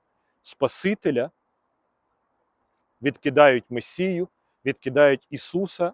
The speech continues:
як Христа і Сина Божого. І ось до таких апостол Павло і звертає своє зауваження, говорячи,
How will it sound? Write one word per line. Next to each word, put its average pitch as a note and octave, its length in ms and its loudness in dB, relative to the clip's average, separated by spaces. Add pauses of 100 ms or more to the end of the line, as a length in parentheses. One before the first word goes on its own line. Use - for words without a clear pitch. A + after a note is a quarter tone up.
як B2+ 300 -2 (200)
Христа D#3 640 0 (100)
і A2+ 80 -16
Сина B2 500 -8
Божого. A2 400 -8 (720)
І C3 420 0 (840)
ось - 280 -4
до C3+ 160 -2
таких - 580 -4
апостол D3 600 -4
Павло D3 540 -2 (160)
і D3 260 -2 (1400)
звертає C3+ 720 2 (280)
своє C3 400 -2
зауваження, B2 840 0 (160)
говорячи, B2 680 -2